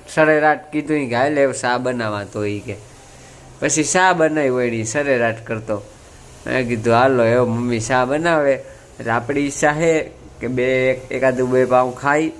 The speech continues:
પાઉં ખાવાની ઈચ્છા છે, પાઉં ખારી ખાવું આપણી. એટલે મમ્મીને કીધું શા બનાવવાનું. આપણી શા તો એટલો બધો પીતા ને જ કંઈ. એ મમ્મીને કીધું તું, મેં કીધું, "શા પાણી બનાવો?" તો કે, "હા," ઈ કે. બરોબર ને, મમ?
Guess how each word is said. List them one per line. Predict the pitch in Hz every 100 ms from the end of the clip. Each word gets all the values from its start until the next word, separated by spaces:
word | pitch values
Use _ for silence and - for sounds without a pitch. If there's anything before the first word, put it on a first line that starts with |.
| -
પાઉં | 127 135 117
ખાવાની | 123 123 113 120
ઈચ્છા | 117 113 113
છે, | 113
પાઉં | 117 127 123
ખારી | 131 120
ખાવું | 113 127 131 139 123
આપણી. | 113 123 147 185 - - - - - - - - - -
એટલે | 113 117
મમ્મીને | 117 135 139 127 120
કીધું | 123 139 131
શા | 117 120
બનાવવાનું. | 107 110 104 104 107
આપણી | 113 123
શા | 117 131
તો | 127
એટલો | 120 123 135 123
બધો | 117 113
પીતા | 113 131 131 127
ને | 131
જ | 110 -
કંઈ. | 104 90 - - - - - - - - - - -
એ | 110
મમ્મીને | 113 123 127 120
કીધું | 117 135 131
તું, | 120 107
મેં | 104
કીધું, | 101
"શા | 123 117
પાણી | 117 123 123 117 - - - -
બનાવો?" | 139 143 143 117
તો | 107 110
કે, | -
"હા," | 101 107 123
ઈ | 110 98 92
કે. | - 95 - - - - -
બરોબર | 135 160 185 196
ને, |
મમ? | 165 131